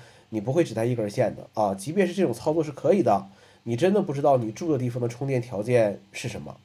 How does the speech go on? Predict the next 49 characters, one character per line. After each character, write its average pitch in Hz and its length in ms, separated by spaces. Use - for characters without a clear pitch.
现 247 160
在 247 80
手 165 200
头 131 160
还 170 100
有 190 80
很 113 220
多 139 180
这 165 140
个 120 440
Lightning 165 320
接 123 140
口 117 180
的 110 80
设 - 220
备， 101 240
慢 131 100
慢 127 160
都 131 120
应 127 80
该 131 160
会 127 80
换 127 180
到 123 60
C 147 180
口 139 160
吧。 - 220
在 175 180
不 170 140
更 185 180
换 190 100
到 156 140
C 175 240
口 131 160
之 131 140
前， 107 280
这 127 100
些 127 120
设 131 180
备 113 160
都 113 200
是 113 200
不 98 140
会 117 80
再 110 140
购 123 100
买 104 240
的 110 60
了。 - 160